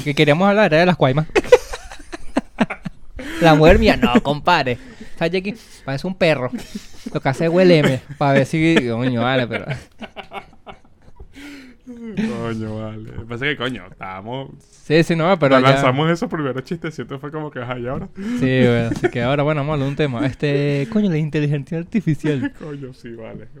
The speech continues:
Speaker 1: Mira, ¿sabes qué, huevón? Necesito comprarme un cepillo. ¿A ti no te pasa? Los
Speaker 2: ¿Cómo?
Speaker 1: pelos del, del gato.
Speaker 2: Sí, claro.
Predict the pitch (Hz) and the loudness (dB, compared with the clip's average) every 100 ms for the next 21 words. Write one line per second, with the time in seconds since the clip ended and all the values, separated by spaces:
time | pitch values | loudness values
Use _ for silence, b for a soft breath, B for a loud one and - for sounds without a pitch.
0 | 123 131 120 120 135 131 120 - 120 - | -18 -10 -6 -4 -4 -4 -4 -6 -8 -6
1 | 175 143 123 127 147 135 120 123 135 - | -4 -2 -2 -2 -2 -2 -2 -2 -4 -8
2 | 127 113 135 147 160 156 143 147 147 156 | -10 -8 -4 -2 0 0 -2 -4 -2 0
3 | 139 151 170 165 180 175 170 143 139 139 | 0 -2 -4 -4 -4 -2 -2 -2 -4 -6
4 | 131 123 156 180 247 - 156 113 113 _ | -8 -8 -8 -8 -6 -4 -6 -8 -14 _
5 | 151 139 151 180 214 220 208 165 180 247 | -10 -6 -4 -2 -2 -2 -4 -4 -2 -2
6 | - 123 - _ - 104 107 107 98 98 | -2 -6 -10 _ -16 -12 -12 -14 -16 -16
7 | 156 | -18